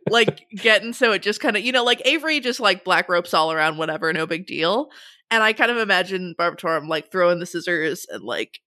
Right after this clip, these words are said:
you know, 'cause I, I feel like he could just, like, not stand on anything, you know? He could, he just,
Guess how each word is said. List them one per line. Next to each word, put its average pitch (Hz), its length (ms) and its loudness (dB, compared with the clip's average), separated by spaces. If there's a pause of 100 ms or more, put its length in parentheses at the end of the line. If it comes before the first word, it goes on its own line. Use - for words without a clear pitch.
you 101 160 -4
know, 156 320 -2 (420)
'cause - 320 0
I, 233 160 4 (160)
I 233 80 0
feel 269 220 -6
like 440 140 -2
he 269 140 -6
could 240 140 -10
just, 214 240 -6
like, 170 240 -2 (320)
not 190 380 0
stand 190 420 -2
on 156 140 0
anything, 143 500 -8
you 180 120 -4
know? 170 260 0
He 202 140 -2
could, 190 240 -8
he 190 180 -8
just, - 420 -4